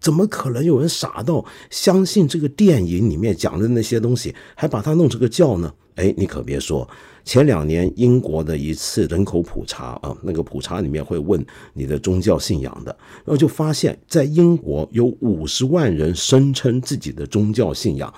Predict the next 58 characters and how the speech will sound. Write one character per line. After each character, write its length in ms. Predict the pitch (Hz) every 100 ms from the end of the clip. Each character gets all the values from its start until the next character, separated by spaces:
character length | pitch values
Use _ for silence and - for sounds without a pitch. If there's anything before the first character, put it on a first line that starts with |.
| -
是 180 | - - 69
绝 360 | - 76 85
地 320 | 90 104 73 -
教。 240 | 110 - - _ - - - -
那 140 | 139
你 220 | 117 78
大 120 | 104
概 120 | 104 104
会 140 | 98
觉 160 | 80 82
得 100 | 80
这 140 | 101
大 100 | 98
概 80 | 85
是 80 | 76
开 220 | - 98
玩 180 | 71 65
笑 220 | - 64
吧？ 160 | 58 57
的 140 | 87
确， 200 | 104 156 -
很 260 | - - 62
多 240 | - 135
人 120 | 80 67
都 100 | 85
是 120 | 90
抱 220 | 71 82
着 80 | 71
开 240 | - 127
玩 180 | 110 73
笑 220 | 78 104
的 80 | 71
心 220 | 71 87
态 240 | 85 104 - - -
瞎 320 | - 127 120
填 240 | 131 87 90
这 80 | 95
个 80 |
人 180 | 76 73
口 180 | 95 80
普 180 | 78 76
查 160 | - 69
这 140 | 110
么 80 | 69
讲 240 | - -
的。 120 | - - - - -
可 220 | - 127
是 280 | 120 - 156
也 160 | 113 104
的 220 | 110 156
确 240 | - 202
有 160 | 117 98
人 80 | 123
是 160 | -
来 160 | 117 113
真 240 | 135 160
的 80 | 151
哦。 180 | 113